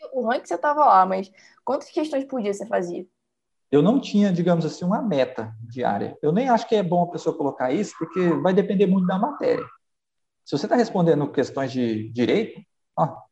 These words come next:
Speaker 2: uma hora você responde duzentas questões. Agora, se tu estiver respondendo matemática ou física, se você responder quinze questões, vai demorar uma
Speaker 1: Complicado,
Speaker 2: hora.
Speaker 1: né?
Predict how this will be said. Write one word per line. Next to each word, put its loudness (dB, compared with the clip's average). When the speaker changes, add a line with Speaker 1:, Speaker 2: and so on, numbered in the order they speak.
Speaker 2:
uma 6
hora 6
você 0
responde 0
duzentas 0
questões. -6
Agora, 4
se 0
tu -10
estiver 2
respondendo 0
matemática 0
ou -4
física, -6
se -20
você -2
responder 2
quinze 4
questões, 2
vai 2
demorar 6
uma 6
Speaker 1:
Complicado, -8
Speaker 2:
hora. -6
Speaker 1:
né? -10